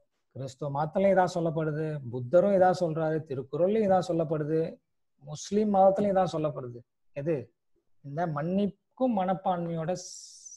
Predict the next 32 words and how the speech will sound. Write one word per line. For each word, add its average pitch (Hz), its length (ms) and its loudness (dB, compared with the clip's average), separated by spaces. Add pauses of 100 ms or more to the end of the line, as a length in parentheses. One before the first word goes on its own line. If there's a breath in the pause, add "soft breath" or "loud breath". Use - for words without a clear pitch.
(140)
சிற-, 165 380 -6 (520)
ஆ, 131 220 -8
சிறப்பு 180 580 -2
என்னன்னு. 139 360 -6 (2250)
இந்த 165 200 2
மாதிரி 160 520 4 (100)
நிறைய 170 340 2
இருக்கு. 180 480 2
இந்த 151 140 -8
ராமாயணத்துல 175 600 2
நிறைய 165 260 2
பெரிய 165 240 2
கதை 160 240 -2
இருக்கு. 147 500 -6
இன்னும் 170 180 -2
என்கிட்ட 175 220 0
இன்னும் 170 180 2
ரெண்டு 170 300 0
பெரிய 180 440 8
இதுக்கு 151 220 0
சம்பந்தப்பட்ட 170 640 0
கதைகள் 175 320 4
இருக்கு. 135 220 -4
நீங்க 135 240 -10
என்ன 156 320 -16
டைம் 196 260 0
இருந்தா 196 200 4
நான் 180 180 0
சொல்லுவேன், 147 340 -4
இல்லைன்னா 147 420 -6 (560)
இதோட 156 280 -2
நி-, 139 180 -8